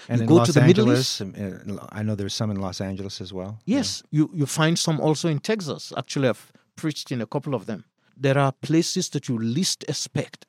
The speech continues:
Speaker 2: There are churches there pastored by Nigerians. And I'm not also just talking about the traditional missionaries. No, these are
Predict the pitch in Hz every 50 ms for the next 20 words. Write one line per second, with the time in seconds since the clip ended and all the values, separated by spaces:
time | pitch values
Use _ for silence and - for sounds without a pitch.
0 | _ _ _ _ _ _ - 110 104 127 123 120 117 - 127 127 127 123 - -
1 | - - 156 151 147 - - 123 101 - - 113 110 113 - - - - 135 131
2 | - - - - 143 131 120 113 113 107 104 104 104 104 101 101 - 107 98 92
3 | 78 71 69 67 - - - - - - - - - - _ 170 190 202 202 202
4 | 202 226 302 294 - - - 202 202 - - 208 180 - 175 - - - - -
5 | 170 156 - - 151 131 110 101 107 107 101 120 - - - - - _ _ _
6 | _ _ _ _ - 131 - - - 151 139 135 147 - - 165 151 151 147 143
7 | 135 - - 127 107 107 104 98 - - - 160 - 294 - 123 135 151 - -
8 | 127